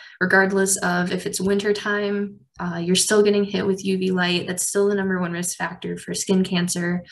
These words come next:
Um, and so, yeah, please wear sunscreen. These are my sources. If you guys are interested in checking any of these out, I think Becca sent the link that you can get to.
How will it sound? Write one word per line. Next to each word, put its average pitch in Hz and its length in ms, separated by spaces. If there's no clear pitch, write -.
Um, 175 560
and 180 180
so, 190 140
yeah, 202 220
please 190 280
wear 180 100
sunscreen. 180 640
These 196 140
are 202 60
my 214 120
sources. 202 840
If 202 180
you 196 60
guys 196 260
are 196 140
interested 190 480
in 190 80
checking 190 380
any 180 200
of 180 80
these 180 240
out, 208 420
I 190 100
think 185 340
Becca 175 260
sent 175 280
the 175 60
link 170 280
that - 140
you 190 100
can 185 180
get 175 260
to. 180 400